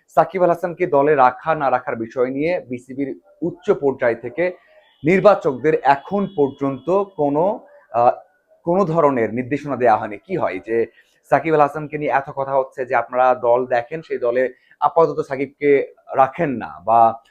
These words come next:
সাকিবকে রাখেন, এই বিষয়গুলো হচ্ছে বা নিয়ে আসা যাবে। ইতিবাচক or, আম, আপনার নেতিবাচক কোনো একটা বিষয় হলেও তো একটা ইন্ডিকেশন থাকে, বলার থাকে নির্বাচকদের যে আপনারা তাকে, তাকে ছাড়া দল করেন বা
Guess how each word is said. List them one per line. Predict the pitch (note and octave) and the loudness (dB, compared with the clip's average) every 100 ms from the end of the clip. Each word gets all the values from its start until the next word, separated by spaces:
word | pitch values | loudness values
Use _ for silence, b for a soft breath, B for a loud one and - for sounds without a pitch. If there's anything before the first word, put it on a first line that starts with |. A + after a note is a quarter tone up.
| _ _ | _ _
সাকিবকে | - D3+ C#3+ D#3+ | 0 0 2 4
রাখেন, | C3+ C3 F3+ | 4 2 -6
এই | - D3 D3 | -2 0 0
বিষয়গুলো | C#3 B2+ C3+ B2+ A#2 | 0 -2 -4 -2 -2
হচ্ছে | B2+ B2 F3+ | -4 -6 0
বা | D3 C3 | 4 4
নিয়ে | C3+ A#2 | 2 -6
আসা | - A#2 | -4 -2
যাবে। | A2 F#2 - _ _ _ _ | -2 -4 -16 _ _ _ _
ইতিবাচক | E3+ F#3 G#3+ F#3+ F#3 G3+ F3 | -4 0 4 4 2 -4 4
or, | D#3 D#3 D3+ - _ - | 6 6 4 -2 _ 2
আম, | C3 B2+ B2 A#2+ - | 6 8 6 2 -8
আপনার | - - C3 A#2+ - - | -6 2 2 2 -2 -6
নেতিবাচক | C3 D#3+ F#3+ D3 D3 | -2 0 2 2 0
কোনো | C#3+ D3+ | -8 -6
একটা | D#3+ D#3+ | -4 -2
বিষয় | C3 D#3+ | -2 -2
হলেও | C#3 C3+ D#3 | -2 0 0
তো | E3 | 0
একটা | E3+ E3 | 2 0
ইন্ডিকেশন | D3 D#3 D3 C#3+ C#3 C3 | 0 -4 -8 -10 -10 -10
থাকে, | C#3 D3 - F2 | -6 -6 -6 -6
বলার | A2 B2 B2 | -2 -2 -2
থাকে | - - G2 - b b | -6 -10 -10 -12 b b
নির্বাচকদের | C#3 C#3+ C#3 B2+ A2+ A2+ | 0 2 2 0 -4 -4
যে | |
আপনারা | A#2 B2+ B2 | -2 0 0
তাকে, | B2 A#2 - | 0 -4 -4
তাকে | B2 B2+ | -4 -4
ছাড়া | B2 B2+ | -6 -2
দল | A#2+ | 0
করেন | B2 D#3+ E3 | 0 0 2
বা | B2+ B2 B2 | 4 4 2